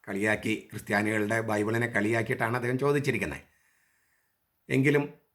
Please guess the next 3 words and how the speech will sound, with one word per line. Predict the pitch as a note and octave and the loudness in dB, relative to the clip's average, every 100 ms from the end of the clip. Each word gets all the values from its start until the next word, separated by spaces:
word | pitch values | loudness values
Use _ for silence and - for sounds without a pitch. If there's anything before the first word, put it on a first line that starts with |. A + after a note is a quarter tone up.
| _ _ _ | _ _ _
ഉത്തരം | B2+ B2+ C#3 | -6 0 2
കൊടുക്കേണ്ടതുണ്ടല്ലോ. | C#3 B2+ C#3 B2+ G#2 G#2 D2+ - _ _ _ _ _ _ _ _ _ _ | 2 2 0 0 0 -2 -4 -10 _ _ _ _ _ _ _ _ _ _
ഈ, | B2+ C3 C3+ - | 2 4 2 -2